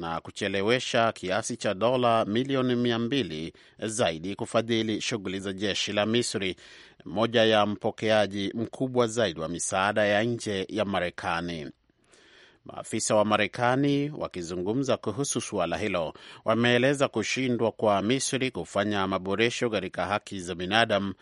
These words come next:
au kulegeza masharti makali, eh, kwa mashirika ya kiraia na yasiyo ya kiserikali.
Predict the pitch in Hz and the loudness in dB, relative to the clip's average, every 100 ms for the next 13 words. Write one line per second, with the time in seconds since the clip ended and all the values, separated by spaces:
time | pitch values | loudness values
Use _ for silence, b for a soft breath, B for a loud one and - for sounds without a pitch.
0 | B B - - 85 113 117 110 110 107 | B B -14 -2 4 4 4 -2 -2 -2
1 | 98 113 113 113 107 104 - 107 104 107 | 2 0 2 0 0 -2 0 0 0 -4
2 | 98 92 135 120 117 98 82 B B B | -4 -4 0 2 2 0 -6 B B B
3 | 101 95 107 98 - 98 104 - 107 110 | -4 0 2 2 0 -4 -2 -2 -4 -4
4 | - 98 95 - 101 95 104 98 104 110 | 0 2 2 0 -2 -2 -2 0 2 4
5 | 101 85 90 95 92 - 104 87 82 B | 2 2 -2 -2 -2 -2 -2 -2 -2 B
6 | B B 107 101 107 - 80 80 - 82 | B B 0 0 0 -6 -6 -6 -6 -4
7 | 76 73 73 - | -4 -6 -10 -14